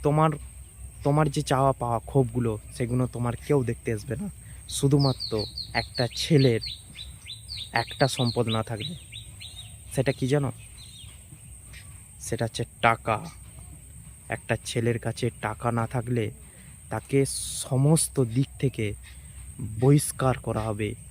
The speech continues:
ঠিক আছে? তাকে সমস্ত দিক থেকে টিপে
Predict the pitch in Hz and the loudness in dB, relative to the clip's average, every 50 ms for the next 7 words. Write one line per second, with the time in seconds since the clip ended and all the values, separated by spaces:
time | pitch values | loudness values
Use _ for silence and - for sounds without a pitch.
0 | - - - - - - - - - - - - - - - - - - - - | -16 -16 -16 -18 -18 -18 -18 -18 -18 -18 -18 -18 -18 -18 -16 -14 -14 -14 -12 -8
1 | - - 139 127 151 143 - 160 135 110 110 - - - - 117 117 - 143 131 | -4 -2 0 2 2 2 4 2 2 2 0 -4 -10 -4 -2 -2 0 2 0 0
2 | - - - 117 123 135 135 - - 147 123 110 131 123 - - 147 135 - 156 | 0 0 0 2 2 2 2 2 0 0 0 0 -2 -4 -2 -2 0 0 0 0
3 | - - - - - 147 127 - 131 | -2 -4 -6 -4 -2 0 2 2 2